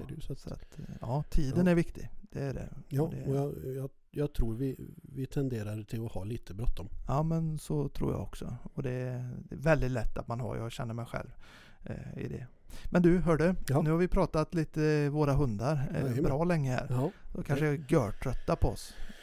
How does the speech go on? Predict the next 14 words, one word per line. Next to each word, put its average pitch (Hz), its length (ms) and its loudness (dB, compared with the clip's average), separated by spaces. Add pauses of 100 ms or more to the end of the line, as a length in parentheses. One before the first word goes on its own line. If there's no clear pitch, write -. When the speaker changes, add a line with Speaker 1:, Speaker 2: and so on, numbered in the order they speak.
(160)
Speaker 2:
Fa-, 123 200 0
vad 127 140 -2
fasen. - 180 2
Speaker 1:
Antagligen. 185 480 2
Speaker 2:
Ja, 135 380 4
antagligen. 120 440 2
Speaker 1:
Och - 80 -8
jag 120 100 0
misstänker 117 420 0
att, - 260 -4
eh, 123 60 0 (540)
hälften 120 320 2
utav 113 240 -2
dem, 120 280 -2